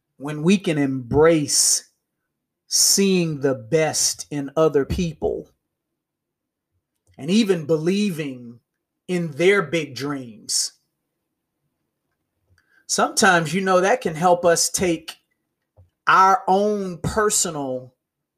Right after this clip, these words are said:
situation, our own mind to a place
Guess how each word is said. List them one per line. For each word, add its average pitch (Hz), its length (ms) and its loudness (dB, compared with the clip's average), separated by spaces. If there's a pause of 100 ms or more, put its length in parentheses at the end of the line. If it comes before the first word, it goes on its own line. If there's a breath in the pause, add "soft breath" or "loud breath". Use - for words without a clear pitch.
(120)
situation, 147 920 -2
our 180 300 6
own 196 360 4
mind 143 460 0
to 180 200 2
a 156 40 6
place - 800 -2